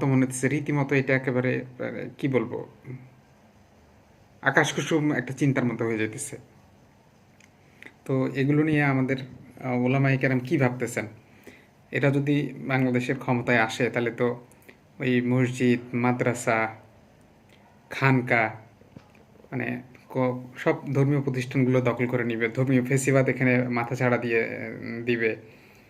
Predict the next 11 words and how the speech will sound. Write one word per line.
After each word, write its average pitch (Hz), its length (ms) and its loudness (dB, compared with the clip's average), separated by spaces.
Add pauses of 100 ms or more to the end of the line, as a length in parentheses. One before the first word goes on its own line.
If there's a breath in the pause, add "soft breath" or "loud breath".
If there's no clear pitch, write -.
(240 loud breath)
আহ, 110 260 -2 (220)
তারপরে 127 280 4
একটা 120 240 0
মডারেট, 127 640 4
আহ, 123 280 0
ইসলাম 131 400 0
এখানে 127 340 0
প্রয়োগ 123 380 0
করার 120 220 0
চেষ্টা 127 260 0
করবে 113 440 -2